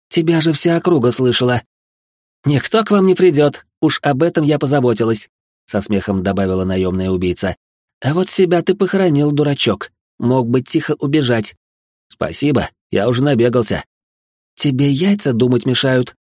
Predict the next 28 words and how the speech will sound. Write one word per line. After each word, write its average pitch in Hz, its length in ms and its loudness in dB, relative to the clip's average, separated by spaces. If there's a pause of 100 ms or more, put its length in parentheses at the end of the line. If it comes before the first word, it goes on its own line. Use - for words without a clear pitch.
(200)
усмехнулась 101 500 -4
она. 98 220 0 (420)
«Ну 190 80 2
ничего, 135 460 2 (260)
я 127 240 2
тебя 127 260 0
от 127 120 -2
них 139 160 0
скоро 131 260 0
избавлю, 120 640 0 (180)
когда 113 260 0
закончу 113 440 0
играть 117 240 0
с - 40 -10
куколкой. 120 500 0 (380)
Ты 127 140 0
готова, 131 420 0
дорогая? 117 520 0 (340)
У 135 100 2
нас 131 220 2
теперь 139 300 0
мало 135 200 2
времени». 123 420 2 (720)
«Не 131 160 0
вздумай 147 400 0
лезть 127 300 0
к - 80 -6
ней», 117 280 -2